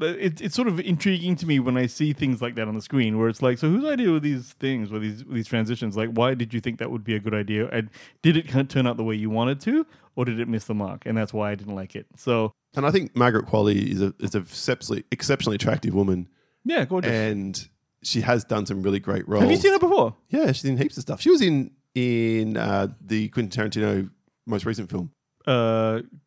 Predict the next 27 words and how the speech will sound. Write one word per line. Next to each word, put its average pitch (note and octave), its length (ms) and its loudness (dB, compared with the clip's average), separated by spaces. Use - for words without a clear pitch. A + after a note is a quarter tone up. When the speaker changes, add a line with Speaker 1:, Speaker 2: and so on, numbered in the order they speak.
Speaker 1:
Hollywood A2+ 420 -2
thingy? D3 320 -2
Speaker 2:
Yeah, B2+ 140 -4
I - 20 -6
can't D#3+ 200 0
remember E3 200 4
the E3+ 60 8
name E3+ 100 6
of A#2+ 60 2
it. G#2+ 60 0
Speaker 1:
That C#3 100 8
Speaker 2:
Why D3+ 60 8
Speaker 1:
one, A#2+ 140 4
Speaker 2:
can't C3 40 6
I - 20 6
Speaker 1:
yeah. A#2+ 140 6
Speaker 2:
remember G#2+ 160 -6
that? - 100 -12
Speaker 1:
Oh, G4 120 12
is C5+ 60 12
that D5 520 10
her? A2 60 -2
Speaker 2:
She's D#3 260 -4
the C#3+ 80 2
f-, - 260 -8
the C3 80 0
f-, - 140 -8